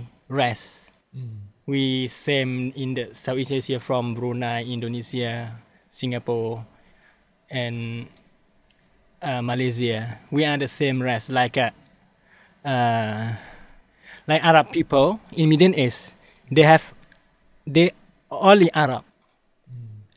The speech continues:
Speaker 1: Until they in Kuwait, Saudi, they just Arab. Fr-, they spoken in lang-, Arabic language. So we are also, we spoken in every day with Malayu language.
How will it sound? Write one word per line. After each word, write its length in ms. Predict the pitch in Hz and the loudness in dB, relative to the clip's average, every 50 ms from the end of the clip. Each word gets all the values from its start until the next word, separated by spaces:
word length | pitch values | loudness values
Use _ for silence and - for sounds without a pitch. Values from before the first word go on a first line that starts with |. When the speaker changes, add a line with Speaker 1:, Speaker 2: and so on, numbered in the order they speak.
| - | -2
Speaker 1:
Until 280 | 165 170 165 - 185 165 | 0 0 4 6 6 6
they 160 | 156 165 156 | 6 4 2
in 120 | 160 151 | 2 -2
Kuwait, 380 | - - 156 147 156 175 190 - | -2 0 2 4 4 4 2 2
Saudi, 400 | - - 160 151 147 165 185 185 | 0 -2 0 0 0 2 2 2
they 160 | 165 175 175 | 4 4 4
just 220 | 170 - 156 - - | 4 4 2 0 0
Arab. 260 | 143 135 131 120 113 - | -4 -2 -2 -2 -4 -4
Fr-, 240 | - - 147 139 - _ _ _ - - | -10 -10 -10 -10 -10 _ _ _ -8 -2
they 160 | 143 151 143 | 0 0 0
spoken 840 | - - - - 151 156 - _ _ _ _ _ - - 147 143 135 | 0 -2 0 2 2 2 0 _ _ _ _ _ -6 -2 -2 -2 0
in 360 | 139 143 139 131 127 120 123 123 | 0 0 0 0 0 0 0 0
lang-, 200 | 131 156 170 - - - | 0 0 0 -2 -6 -4
Arabic 360 | 139 131 127 117 123 107 - | -2 -2 -2 -2 -4 -6 -4
language. 400 | 123 135 147 139 120 110 170 180 - - _ _ _ _ _ _ _ _ _ _ _ _ _ _ _ _ _ _ _ _ | -2 -2 0 0 0 -2 -2 -4 -8 -14 _ _ _ _ _ _ _ _ _ _ _ _ _ _ _ _ _ _ _ _
So 280 | - - - 190 185 | -6 0 6 8 8
we 200 | 175 170 175 180 | 10 10 10 10
are 140 | 160 156 151 | 8 6 0
also, 300 | 165 170 151 - 139 123 | 0 -2 -2 -2 -2 -2
we 160 | 120 127 131 | 0 0 -2
spoken 480 | 127 - - 156 151 143 - 143 135 123 | -4 -4 -4 -4 -4 -2 -2 -4 -4 -4
in 560 | 135 131 131 127 123 123 123 120 117 120 123 - | -4 -2 -2 -2 -2 -2 -2 -2 -2 -4 -4 -4
every 220 | 147 135 135 147 | -2 0 0 0
day 400 | 139 135 139 135 135 131 123 113 117 | 0 2 2 2 2 0 -2 -4 -4
with 180 | 139 131 120 120 | -6 -6 -6 -6
Malayu 420 | 123 127 127 123 120 120 117 117 107 | -6 -6 -4 -4 -4 -4 -4 -4 -4
language. 380 | 110 123 127 117 107 101 104 | -4 -6 -6 -8 -10 -12 -12